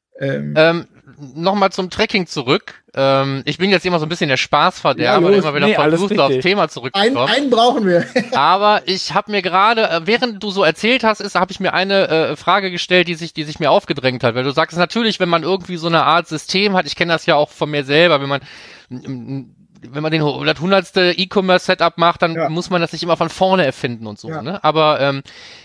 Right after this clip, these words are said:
Speaker 2: das heißt, wenn ihr euch in eurem eigenen Kontext bewegt, könnt ihr eure,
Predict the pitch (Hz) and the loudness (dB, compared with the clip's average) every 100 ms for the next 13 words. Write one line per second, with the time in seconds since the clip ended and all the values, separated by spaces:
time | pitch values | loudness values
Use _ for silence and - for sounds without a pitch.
0 | - 139 180 - 165 160 143 151 120 117 | -8 -2 -2 -2 -2 0 0 0 -2 -2
1 | 113 143 185 175 196 196 196 - 180 170 | -2 0 -2 -2 -2 0 -2 -2 -4 2
2 | 190 - - 165 180 139 143 143 135 | 2 2 -4 -2 2 2 4 4 2